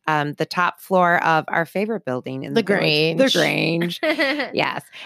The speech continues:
Speaker 1: And also what they're offering in twenty twenty is, um, uh, yoga teacher training. So it's a two hundred hour Yoga Alliance registered school. And it helps t-,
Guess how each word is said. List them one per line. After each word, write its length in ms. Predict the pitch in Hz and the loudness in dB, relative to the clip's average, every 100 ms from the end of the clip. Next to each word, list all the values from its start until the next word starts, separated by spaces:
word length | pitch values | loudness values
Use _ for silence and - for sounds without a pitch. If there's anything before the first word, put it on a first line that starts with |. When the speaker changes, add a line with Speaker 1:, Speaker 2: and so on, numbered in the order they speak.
| - | -2
Speaker 1:
And 240 | 247 240 240 | 0 0 2
also 380 | 226 381 - 240 | 2 2 4 4
what 180 | 214 214 | 4 2
they're 160 | 202 | 4
offering 580 | 175 185 - 196 185 180 | 4 2 0 -2 0 -2
in 240 | 185 175 175 | -2 -4 -4
twenty 320 | - 202 175 | -4 -4 -4
twenty 560 | - 220 220 180 160 | -2 -2 0 -2 -2
is, 460 | - 165 160 160 156 - | 0 2 2 0 -2 -4
um, 380 | 156 147 143 131 _ _ _ - _ _ - | -2 0 -2 -8 _ _ _ -20 _ _ -2
uh, 200 | 160 147 | 0 0
yoga 240 | 151 196 190 | 2 2 2
teacher 400 | - 220 190 185 | -2 -4 -2 -4
training. 600 | - 175 - 82 - - - - _ | -2 -6 -4 -8 -10 -12 -18 -20 _
So 300 | - 185 180 | 2 4 4
it's 160 | 175 | 2
a 60 | 185 | -4
two 260 | - 233 | -2 0
hundred 240 | 233 226 214 | 0 2 2
hour 260 | 180 185 | 2 2
Yoga 400 | 175 175 180 190 | 2 2 2 4
Alliance 460 | 185 175 165 165 - | 2 2 0 -2 -4
registered 500 | 160 160 - 156 143 | -4 -6 -8 -10 -10
school. 460 | - 165 160 165 311 _ _ _ _ _ _ _ _ _ | -6 0 2 2 -2 _ _ _ _ _ _ _ _ _
And 280 | 190 190 180 | 0 0 0
it 160 | 175 185 | -2 -2
helps 340 | 185 190 - | -2 -4 -8
t-, 100 | - | -16